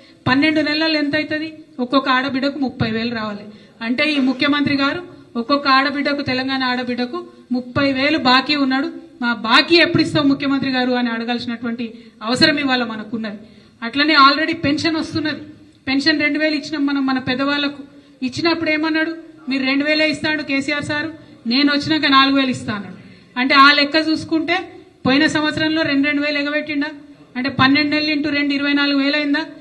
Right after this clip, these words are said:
ఒక్కొక్క పెద్దవ్వకు, ఒక్కొక్క పెద్దయ్యకి ఎంత ఇయ్యాలి ఇప్పుడు? ఎంత బాకీ పడ్డాడు? ఇరవై నాలుగు వేలు. అంటే అక్కడ ముప్పై వేలు ఆడబిడ్డలకు, ఇరవై నాలుగు వేలు మన పెద్దవాళ్లకు.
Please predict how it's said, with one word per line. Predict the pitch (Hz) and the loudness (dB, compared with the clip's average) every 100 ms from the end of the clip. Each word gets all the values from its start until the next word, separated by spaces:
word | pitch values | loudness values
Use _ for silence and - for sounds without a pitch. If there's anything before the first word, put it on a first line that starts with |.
| - - - - | -20 -20 -18 -4
ఒక్కొక్క | 247 320 311 320 | -2 2 2 2
పెద్దవ్వకు, | 311 285 302 302 311 311 | 2 2 4 2 2 0
ఒక్కొక్క | 294 302 294 | -2 -2 -4
పెద్దయ్యకి | 269 254 294 302 302 | -4 -2 2 0 0
ఎంత | 269 302 | -4 -2
ఇయ్యాలి | 311 311 320 | -2 0 -2
ఇప్పుడు? | 349 403 - - - | -6 -10 -16 -20 -8
ఎంత | 247 294 | -2 0
బాకీ | 285 311 311 330 | 4 2 4 0
పడ్డాడు? | 330 349 349 - 247 | 2 0 -2 -6 -2
ఇరవై | 254 269 | 2 4
నాలుగు | 262 247 240 | 6 4 2
వేలు. | 247 240 - - - - 247 | -2 -4 -10 -18 -20 -8 -2
అంటే | 262 269 | 2 2
అక్కడ | 269 247 | 2 2
ముప్పై | 240 247 277 | 0 2 4
వేలు | 285 285 | 4 4
ఆడబిడ్డలకు, | 254 262 285 302 311 311 349 349 - - - | 4 4 2 2 2 2 -2 -8 -12 -16 -2
ఇరవై | 233 262 269 | 2 4 6
నాలుగు | 262 262 254 | 4 4 0
వేలు | 269 311 | -2 -2
మన | 269 | -2
పెద్దవాళ్లకు. | 233 233 240 240 226 214 - | 0 0 2 2 2 -2 -8